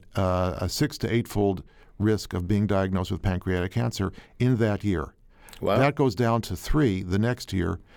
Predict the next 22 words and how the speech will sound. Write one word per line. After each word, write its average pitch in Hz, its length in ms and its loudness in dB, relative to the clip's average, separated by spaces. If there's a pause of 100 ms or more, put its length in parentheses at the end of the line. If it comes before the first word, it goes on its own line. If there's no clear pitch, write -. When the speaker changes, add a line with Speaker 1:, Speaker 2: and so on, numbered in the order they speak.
(160)
Speaker 1:
and 98 140 0
down 107 180 2
to 107 100 -2
one 107 220 2
and 98 120 0
a 90 40 0
half 95 380 0
or 87 120 0
two 98 340 0
the 87 180 -2
year 92 240 2
after 90 260 -2
that, 85 260 0
and 85 140 -2
stays 90 320 0
about 87 260 -2
one 87 200 -2
and 80 100 -2
a 80 40 -2
half 85 260 -2
for 90 100 -8
the, 85 240 -6